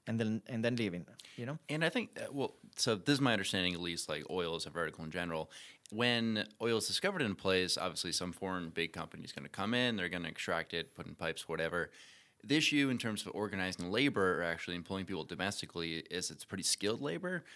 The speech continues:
Speaker 2: It's not like coal where you can just kinda have, you know, families and <laughs> family generations working
Speaker 1: Yeah.
Speaker 2: in there. It's kind of hands-off. It's a lot more corporate. Like you said, they actually
Speaker 1: Yeah.
Speaker 2: put an emphasis to hire Venezuelans up their corporate ladder.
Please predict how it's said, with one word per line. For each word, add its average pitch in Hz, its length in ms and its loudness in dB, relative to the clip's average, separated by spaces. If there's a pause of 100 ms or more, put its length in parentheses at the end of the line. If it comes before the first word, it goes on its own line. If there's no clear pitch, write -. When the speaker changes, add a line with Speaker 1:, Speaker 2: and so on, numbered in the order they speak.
(140)
Speaker 2:
It's 101 160 0
not 127 100 4
like 85 120 0
coal 127 420 6
where 87 120 2
you 85 80 0
can 87 100 -2
just 80 200 -4
kinda 80 180 -4
have, 76 400 -4 (380)
you 85 100 -4
know, 76 220 -6 (160)
families 104 500 4
and 92 100 -8
<laughs> 107 80 -4
family 104 220 0
generations 98 640 4
working 110 300 0
Speaker 1:
Yeah. 85 80 0
Speaker 2:
in 82 80 -4
there. 87 240 2 (440)
It's - 400 2
kind 120 300 0
of 104 120 0
hands-off. 101 600 2
It's 92 120 -8
a 92 40 -6
lot 87 160 0
more 87 140 -6
corporate. - 440 -2
Like 98 160 0
you 101 80 -2
said, 95 260 2
they 73 120 -6
actually - 220 -6
Speaker 1:
Yeah. - 100 -12
Speaker 2:
put - 40 -8
an - 120 -10
emphasis 87 440 -4
to - 100 -10
hire 80 640 0
Venezuelans 80 640 -6
up 69 120 -8
their - 160 -12
corporate - 340 -8
ladder. 73 360 -2